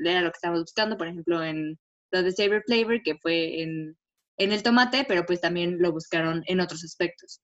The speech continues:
Como ya comentó mi compañera Camila, eh, los alimentos derivados de los cultivos genéticamente modificados, pues, estos alimentos son obtenidos a partir de un organismo modificado genéticamente y tienen ingredientes que provienen de plantas que han sido, ya sea modificadamente por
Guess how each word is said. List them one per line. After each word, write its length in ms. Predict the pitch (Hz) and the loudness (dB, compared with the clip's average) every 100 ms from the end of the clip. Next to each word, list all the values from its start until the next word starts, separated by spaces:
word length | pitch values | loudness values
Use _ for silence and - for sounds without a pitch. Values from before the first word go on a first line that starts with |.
| - | 2
Como 200 | 240 240 | 4 4
ya 200 | 247 254 | 2 2
comentó 560 | 269 208 202 202 202 | 2 4 4 4 4
mi 160 | 208 196 | 2 -2
compañera 760 | 190 180 185 185 185 185 180 175 _ | 0 0 2 2 4 2 0 -4 _
Camila, 640 | 185 185 202 202 180 202 226 | -4 0 0 2 2 2 0
eh, 140 | 180 | 0
los 100 | 175 | 0
alimentos 380 | 202 202 208 226 | 2 2 0 0
derivados 340 | 220 180 180 185 | 2 4 4 2
de 60 | |
los 140 | 170 - | 0 -2
cultivos 340 | 175 196 185 | 0 2 2
genéticamente 640 | 180 170 180 170 165 175 | -2 -4 -2 -2 -2 -2
modificados, 640 | 175 175 185 190 202 208 294 - _ _ _ _ _ _ _ _ | -2 -2 -4 0 2 2 0 -4 _ _ _ _ _ _ _ _
pues, 240 | 247 240 233 | 4 4 4
estos 220 | 233 247 | 0 2
alimentos 720 | 262 240 233 226 233 233 - - | 4 6 4 4 0 -2 -6 -4
son 160 | 226 220 | 0 0
obtenidos 340 | 214 202 208 | 0 -2 0
a 80 | 202 | -2
partir 240 | 185 185 | -2 -2
de 60 | 202 | 0
un 80 | 202 | 2
organismo 640 | 185 185 190 196 196 190 | 2 0 -2 -2 -4 -4
modificado 460 | - 170 165 175 190 | -2 -2 -2 0 -2
genéticamente 800 | 214 208 202 - 240 247 240 226 | 0 -4 -4 -2 2 2 2 0
y 160 | - 196 | 0 0
tienen 260 | 202 202 | 0 0
ingredientes 460 | 196 180 180 180 185 | 0 2 2 0 -8
que 80 | - | -2
provienen 360 | 170 170 175 | 0 0 0
de 100 | 175 | 0
plantas 340 | 175 175 185 - | 2 0 -2 -8
que 60 | |
han 60 | 156 | -8
sido, 360 | 160 156 - - _ - | -4 -2 -2 -6 _ -2
ya 140 | 175 | -2
sea 200 | 175 165 | 0 -2
modificadamente 720 | 160 156 - 160 165 175 202 | -2 -6 -4 -2 0 -2 -6
por 220 | - 160 | -2 -4